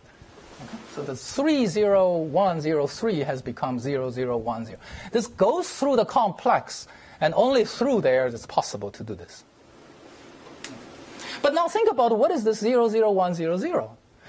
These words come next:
I'm doing the orientation now, going back to the edges, forget about this vertex. I'm doing edges and doing orientations on the edge. And the constraint on the vertex, the original vertex, is that it has to be exactly weight two.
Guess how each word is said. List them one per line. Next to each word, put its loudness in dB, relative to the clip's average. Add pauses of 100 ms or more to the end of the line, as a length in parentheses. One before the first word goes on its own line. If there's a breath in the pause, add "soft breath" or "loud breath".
(140 loud breath)
I'm 2
doing 2
the 4
orientation 2
now, 2
going 4
back 2
to -4
the -2
edges, 0
forget 2
about 2
this -6
vertex. -4
I'm 0
doing 0
edges 2
and -2
doing 0
orientations 0
on -2
the -2
edge. -2 (480 loud breath)
And 0
the 2
constraint 0
on 2
the -2
vertex, 0
the -2
original 2
vertex, 0
is 0
that 2 (420 loud breath)
it 4
has 0
to -2
be 4
exactly 2
weight 2
two. 0